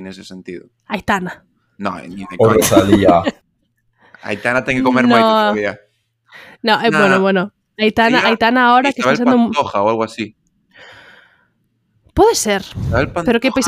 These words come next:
Speaker 2: Isabel Pantoja xa estivo, ela, Pantoja xa estivo ela involucrada en, en movidas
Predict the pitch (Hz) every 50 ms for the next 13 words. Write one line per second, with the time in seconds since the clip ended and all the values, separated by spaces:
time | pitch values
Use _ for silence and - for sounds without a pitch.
0 | 277 302 349 359 370 349 403 392 415 339 339 349 - - 349 349 294 220 254 254
1 | 208 262 285 330 330 - - 190 - 269 254 269 - 359 - - 466 - 427 -
2 | - 247 226 214 214 247 311 339 294 220 190 185 185 196 185 180 226 302 320 247
3 | 208 196 196 196 190 180 180 180 175 175 190 202 185 180 190 202 214 247 269 262